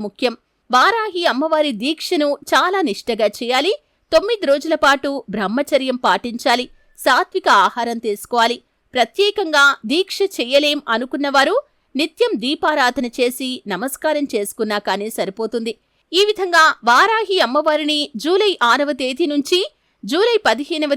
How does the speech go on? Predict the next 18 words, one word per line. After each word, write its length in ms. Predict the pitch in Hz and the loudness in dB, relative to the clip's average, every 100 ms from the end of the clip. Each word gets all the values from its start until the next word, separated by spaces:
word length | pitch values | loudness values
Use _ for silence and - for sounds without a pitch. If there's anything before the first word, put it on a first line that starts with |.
| 269 | 0
తేదీ 220 | 269 339 | -2 0
వరకు 200 | 285 285 269 | 0 0 -2
వస్తున్నటువంటి 720 | 247 - 262 262 262 262 311 466 - _ - 220 | -4 -4 -4 -2 -2 0 0 -2 -4 _ -10 -2
నవరాత్రుల్లో 640 | 233 349 381 - 269 220 220 | 2 2 0 -4 -4 -2 0
మీరు 160 | 202 185 - | 0 -2 -6
చేసుకోవచ్చు. 560 | 202 - 226 233 - 494 587 _ _ 226 | -6 -4 -4 -2 2 0 0 _ _ -8
విశేషమైన 600 | 247 370 440 427 349 277 262 | -2 0 0 -2 -2 -4 -2
ఫలితాలు 420 | 190 185 214 208 202 | -4 -2 -4 -4 -6
మీకు 140 | 180 190 | -6 -6
లభిస్తాయి. 440 | 175 202 - 220 - _ | -4 -6 -2 -2 -2 _
చూశారు 300 | 302 285 285 269 | -10 -2 0 0
కదండి 280 | 269 269 392 554 _ _ - | -2 -2 -2 -4 _ _ 0
వారాహి 420 | 233 330 427 370 370 262 | 4 4 2 0 0 0
అమ్మవారి 380 | 262 285 285 285 | 0 -4 -2 -4
యొక్క 200 | 262 277 214 | -2 -2 -2
విశిష్టత 480 | 190 285 - 302 285 285 | -4 -6 -6 -4 -2 0
ఏంటి, 220 | 269 285 403 523 _ _ 269 | 0 0 0 -2 _ _ 0
అలాగే 260 | 349 427 | 2 4